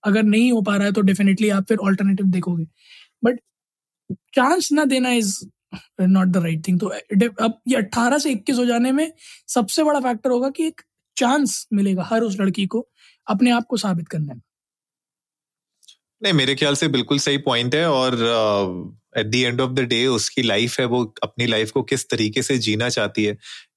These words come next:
Speaker 2: किस तरीके से, और वो कब शादी करना चाहती है, ये उसका डिसीजन होना चाहिए। तेईस साल हो, चौबीस साल हो, अट्ठाईस साल हो, ठीक है, ये उसका डिसीजन होना चाहिए and उसी के ऊपर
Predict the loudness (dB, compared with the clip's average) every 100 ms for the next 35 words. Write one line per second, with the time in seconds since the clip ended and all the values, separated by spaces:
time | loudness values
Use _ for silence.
0 | -6 -4 -2 -2 -2 -2 -2 -2 0 0
1 | 0 -2 -2 -4 -2 -2 -2 -2 -2 -2
2 | -2 -2 -4 -2 0 0 -2 -2 -4 -2
3 | -2 -2 -2 -2 -2 -2 0 0 -2 -8
4 | _ -4 -2 -2 -2 0 0 0 -2 -2
5 | -2 -2 -2 -2 -4 -2 -2 -2 -2 0
6 | -2 -4 _ _ _ _ -4 -2 0 0
7 | 0 0 -2 -2 -2 0 0 0 0 -2
8 | -2 -2 -2 0 0 0 -2 -2 -2 -2
9 | 0 -2 -2 -2 -2